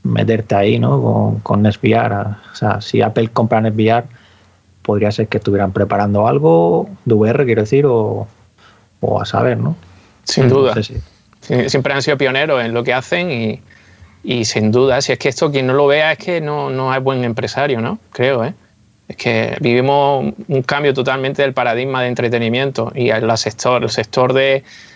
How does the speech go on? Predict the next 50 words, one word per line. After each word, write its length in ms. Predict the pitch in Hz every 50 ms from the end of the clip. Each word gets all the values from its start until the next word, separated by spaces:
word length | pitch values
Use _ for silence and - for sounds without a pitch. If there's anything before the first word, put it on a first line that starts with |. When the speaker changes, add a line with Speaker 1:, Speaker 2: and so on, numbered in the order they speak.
| - _ _ -
Speaker 2:
de 120 | 139 131
la 100 | 131 127
cultura 480 | 127 131 123 117 120 - 135 143 139 131
y, 60 | 131
y, 800 | 127 123 123 117 120 - - 143 127 131 - - - - - 139
y 20 | 135
relacionado 720 | 131 127 123 120 - - 139 123 120 120 123 127 131 135
y 60 | 135
del 160 | 120 120 117
ocio, 380 | 127 127 - - 156 165 175 175
pues, 260 | - - - 50 - - - - _ _ _ -
pues 160 | - 113 -
están 180 | - 120 120
viendo 180 | 120 120 127 135
un 60 | 143
cambio. 460 | 127 - 123 131 147 139 117 110 110 - _ _ _ -
Yo 280 | 143 127 123 131 135
lo, 160 | 139 143 143 139
lo 100 | 139 131
siento 360 | - - 147 143 147 160 156
por, 300 | 165 156 151 135 131 139
por, 240 | - 131 127 127 -
por 180 | - 131 120 120
el 100 | 113 120
área 220 | 127 139 139 143
del 160 | 135 123 120
turismo, 460 | - 131 127 139 151 156 127 127 135
¿no? 160 | 143 147 185 - - _ _ _ _ _ _ _ _
Que 160 | - - 113
posiblemente 640 | 113 - - - - 131 127 135 135 131 127 139 127
se 100 | 135 143
vea 140 | 131 135 123
afectada, 500 | 113 - - - - - 139 131 113 104
¿no? 140 | 113 139 -
Porque 160 | - 113 113
la 80 | 113 -
gente 260 | - 117 113 123 113
se 80 | 120
queda 140 | 120 117 117
en 80 | 117 113
sus 100 | 127 -
casas 300 | - 123 120 117 131 135
y 20 |
no, 220 | 127 120 117 117 -
no, 220 | - - 123 127 - _ - -
no 160 | 123 113 -
salga, 360 | - - 131 143 117 110 101
¿no? 140 | 107 156 214 - - _ - - -
Pero 140 | - 123 120
bueno, 240 | 139 147 123 104